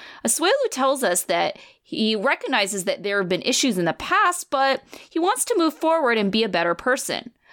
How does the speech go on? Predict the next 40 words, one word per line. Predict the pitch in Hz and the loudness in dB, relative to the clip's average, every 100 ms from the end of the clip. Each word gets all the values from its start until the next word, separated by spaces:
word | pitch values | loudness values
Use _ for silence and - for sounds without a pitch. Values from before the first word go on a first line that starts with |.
| - - | -20 -8
Kalani | - 277 392 - | -2 0 0 -2
points | - 339 302 240 | -2 0 2 2
out | 240 - | 0 -2
that | - | -6
the | 180 | -4
last | 170 233 320 | 0 0 0
time | 349 254 | 0 0
he | 196 | 0
saw | - 269 302 | 0 2 2
her, | 214 185 | 0 -2
he | 220 | -4
called | - 247 359 | -2 -2 0
her | 370 | 0
a | 196 165 | 0 -2
bitch | - 262 185 - - | -2 -2 -2 -6 -6
and | 185 190 | -4 -2
said | 190 269 277 | 0 0 0
he | 214 | -2
never | 180 180 202 220 196 | 0 2 0 0 0
wanted | 180 165 | 0 0
to | 156 | -2
see | - 175 | 0 0
her | 165 113 | 0 -2
again. | 131 85 226 - _ _ _ _ _ _ - | -2 -4 -6 -14 _ _ _ _ _ _ -4
Asuelu | 185 - 285 403 | -2 0 2 2
says, | 415 - 165 165 - - - | 0 0 0 0 -4 -10 -4
"This | 240 | 0
is | 359 427 | 0 0
the | 494 508 605 554 | -2 0 0 2
new | 220 | 0
him," | 151 - - - - | -2 -6 -12 -10 -2
and | 240 | 0
he | |
wants | 254 320 339 | 2 0 0
a | 285 | 0
refreshed | 254 262 - 214 240 - | 0 -2 -2 -2 -2 -4
relationship | 262 220 180 175 185 170 143 - | -4 0 -2 -2 -2 -2 -2 -2
with | 165 | -6
Kalani. | - 185 175 175 - - _ - - - | -2 -2 0 -2 -6 -12 _ -20 -20 -10
He's | - 208 | -4 -2